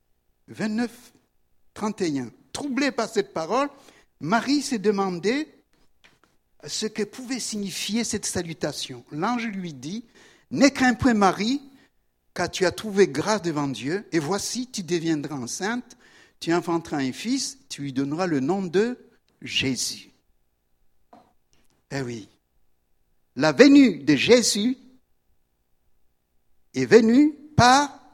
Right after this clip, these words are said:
Dieu a utilisé un ange, un ange céleste. Je ne sais pas quel aspect il avait, mais cette Marie devait avoir la crainte de Dieu.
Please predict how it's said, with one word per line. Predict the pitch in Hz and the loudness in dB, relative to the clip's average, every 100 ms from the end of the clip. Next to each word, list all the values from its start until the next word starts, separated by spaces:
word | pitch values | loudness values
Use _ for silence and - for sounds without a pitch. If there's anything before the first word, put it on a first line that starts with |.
| _ _ _ _ _ _ _ _ _ | _ _ _ _ _ _ _ _ _
Dieu | 127 175 | 2 6
a | 208 | 6
utilisé | 202 185 190 160 | 4 -2 2 4
un | 233 196 190 | 4 4 6
ange, | 226 190 143 - - _ _ _ _ | 6 6 2 -4 -12 _ _ _ _
un | 196 226 | -6 -2
ange | 269 - | -2 -2
céleste. | - 277 247 - - _ _ _ _ _ _ _ _ _ _ _ _ | -2 -2 -2 -6 -18 _ _ _ _ _ _ _ _ _ _ _ _
Je | - | -12
ne | - | -8
sais | 160 | -4
pas | 208 | -4
quel | 214 226 | -2 -2
aspect | 180 - - 214 | -2 -4 -4 -4
il | 185 | -4
avait, | 180 247 240 - _ _ _ _ _ - | -6 -6 -6 -10 _ _ _ _ _ -2
mais | 175 196 165 | 2 2 2
cette | - 220 190 | 2 2 2
Marie | 196 233 240 302 247 | 2 2 2 0 0
devait | 180 185 | 0 0
avoir | 202 226 214 - - | 0 0 -2 -6 -6
la | 175 | -6
crainte | - - 277 | -4 -4 -4
de | 214 | -4
Dieu. | 208 226 262 220 | -6 -8 -10 -14